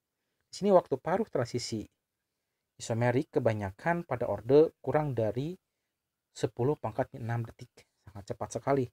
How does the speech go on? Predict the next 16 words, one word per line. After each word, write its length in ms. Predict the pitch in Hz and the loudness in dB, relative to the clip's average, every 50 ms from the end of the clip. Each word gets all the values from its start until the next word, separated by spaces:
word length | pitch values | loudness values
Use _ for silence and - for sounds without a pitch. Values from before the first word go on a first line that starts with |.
| _ _ _ _ _ _ _ _ _ _ _ _ | _ _ _ _ _ _ _ _ _ _ _ _
peluruhannya. 560 | 117 113 107 107 98 107 107 104 104 101 98 - _ _ _ _ _ _ _ _ _ _ _ _ | -6 -4 -2 -2 -4 -4 -6 -6 -8 -10 -14 -16 _ _ _ _ _ _ _ _ _ _ _ _
Contoh 460 | _ - 104 95 92 120 127 127 110 110 | _ -10 -10 -6 2 4 4 4 4 0
di 80 | 101 95 | -4 -6
sini 260 | - - 104 117 131 | -6 -4 -4 -2 -2
ada 220 | 117 101 98 95 80 | -2 -2 -2 -4 -4
inti 240 | 98 110 104 - | -4 -6 -8 -10
kobalt, 640 | - - - - 135 127 107 98 95 98 120 180 - - _ _ _ _ _ _ _ _ _ _ _ _ _ _ _ _ _ _ _ _ _ _ _ _ _ _ _ _ _ _ _ _ _ _ _ _ _ | -14 -14 -4 -2 0 2 4 4 4 4 2 2 0 -4 _ _ _ _ _ _ _ _ _ _ _ _ _ _ _ _ _ _ _ _ _ _ _ _ _ _ _ _ _ _ _ _ _ _ _ _ _
C 160 | - 127 110 - - | -2 -2 -2 -2 -2
O, 260 | - 123 175 254 - - _ _ _ _ _ | -2 -2 -2 -2 -4 -10 _ _ _ _ _
kobalt. 400 | _ 104 95 98 107 143 196 - - _ _ _ _ _ _ _ _ _ _ _ _ _ _ _ _ _ _ _ _ _ _ _ _ _ _ _ _ _ _ _ _ _ _ _ _ _ _ _ _ _ 180 | _ -10 -6 0 0 2 0 0 -2 _ _ _ _ _ _ _ _ _ _ _ _ _ _ _ _ _ _ _ _ _ _ _ _ _ _ _ _ _ _ _ _ _ _ _ _ _ _ _ _ _ 2
M, 300 | 190 175 143 120 113 110 | 2 2 4 2 0 0
di 40 | 113 | 0
sini 160 | 127 135 180 190 | 0 0 2 2
ada 140 | 170 156 - | 2 2 0
simbol 320 | - 139 127 120 120 - | 0 0 0 0 -2 0
M, 240 | - 180 208 220 214 | 0 2 4 4 4